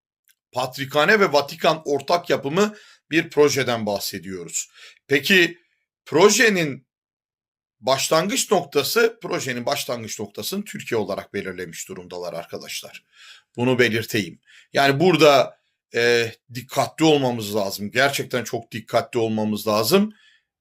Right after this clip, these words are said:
Burasını Asya'ya açılan, doğal olarak zaten Anadolu coğrafyası, e, Küçük Asya veya Asya'ya açılan kapı olarak,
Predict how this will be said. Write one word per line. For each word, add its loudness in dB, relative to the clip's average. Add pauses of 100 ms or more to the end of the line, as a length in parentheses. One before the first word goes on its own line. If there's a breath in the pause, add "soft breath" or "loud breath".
(160)
Burasını 4
Asya'ya 2
açılan, -2
doğal 2
olarak -2
zaten -4
Anadolu -4
coğrafyası, -2 (520 soft breath)
e, 2
Küçük -6
Asya 2
veya 2
Asya'ya 2
açılan -2
kapı 2
olarak, 4